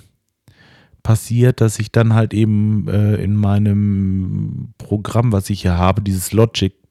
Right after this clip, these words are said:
Pro, äh, hab ich, äh, eine bestimmte Einstellung nicht ausgeschaltet.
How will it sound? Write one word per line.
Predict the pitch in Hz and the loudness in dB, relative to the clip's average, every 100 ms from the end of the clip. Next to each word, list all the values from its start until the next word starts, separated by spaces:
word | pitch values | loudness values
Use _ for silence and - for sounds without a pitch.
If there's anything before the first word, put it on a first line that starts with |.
| _ _ | _ _
Pro, | - - 113 120 123 - | -8 0 2 4 2 2
äh, | 104 107 101 | 2 2 2
hab | 104 - | -2 -4
ich, | 104 - - - - - - - - _ | -8 -12 -20 -20 -20 -20 -20 -20 -20 _
äh, | - 101 101 98 - | 0 2 2 0 -2
eine | 104 101 | 0 2
bestimmte | 101 - 120 - | 2 0 0 0
Einstellung | 123 147 104 101 107 - | 0 0 2 2 0 -4
nicht | 110 - - | -6 -4 2
ausgeschaltet. | 143 - 95 - 92 98 151 - | 2 2 -4 -2 -2 2 0 -2